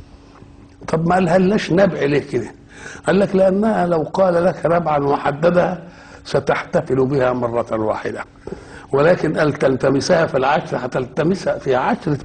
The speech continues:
أيام". نعم. تلتمسها في وتر ولا في شفع، يبقى النص.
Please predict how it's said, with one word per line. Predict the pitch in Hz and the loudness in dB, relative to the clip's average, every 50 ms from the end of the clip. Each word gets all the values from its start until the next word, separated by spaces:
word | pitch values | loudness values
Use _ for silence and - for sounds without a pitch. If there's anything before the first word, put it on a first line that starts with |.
| - - | -4 -4
أيام". | 113 113 104 82 80 - - - - - - - - - - - - - - - - - - - - - - - - - - | -2 -2 -2 -2 -4 -6 -10 -16 -20 -20 -20 -18 -20 -20 -20 -20 -20 -20 -20 -20 -20 -20 -20 -20 -20 -20 -20 -20 -18 -10 -8
نعم. | - - - - - - - - - - - - - - - - | -6 -6 -6 -8 -12 -16 -20 -20 -20 -20 -20 -20 -20 -20 -6 -2
تلتمسها | - 131 135 - 151 143 170 202 - - 165 156 | -2 -2 0 0 2 2 2 2 2 2 0 2
في | 160 160 | 2 2
وتر | 147 165 214 214 - 156 | 4 4 4 2 2 2
ولا | 156 156 147 147 | 2 2 2 0
في | 139 - | -2 0
شفع، | - 220 269 254 - - 143 | 0 0 0 0 -2 -4 -4
يبقى | 143 135 135 131 127 127 | -2 0 0 2 2 2
النص. | 131 143 151 156 151 - - - - - - - | 2 2 2 0 0 -2 -6 -10 -12 -14 -14 -16